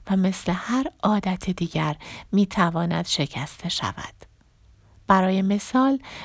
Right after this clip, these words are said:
ممکن است از آن دست افرادی باشی که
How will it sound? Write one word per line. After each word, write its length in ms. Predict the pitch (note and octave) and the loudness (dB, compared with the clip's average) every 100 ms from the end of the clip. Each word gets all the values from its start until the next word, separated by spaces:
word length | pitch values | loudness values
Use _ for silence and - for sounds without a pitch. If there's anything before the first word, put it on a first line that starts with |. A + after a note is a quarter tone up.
| - | 0
ممکن 460 | G3+ F#3+ F#3+ F#3+ G3 | 4 4 4 2 4
است 320 | G3+ G#3 - - | 4 2 -2 0
از 220 | G#3 G3 | 2 2
آن 140 | F#3+ | 2
دست 300 | F#3 F3+ - | 2 0 2
افرادی 460 | F3 E3 - F#3 F3+ | 2 2 2 0 2
باشی 380 | E3+ F3 - F3 | 0 0 -2 -2
که 260 | F3+ E3+ | 0 0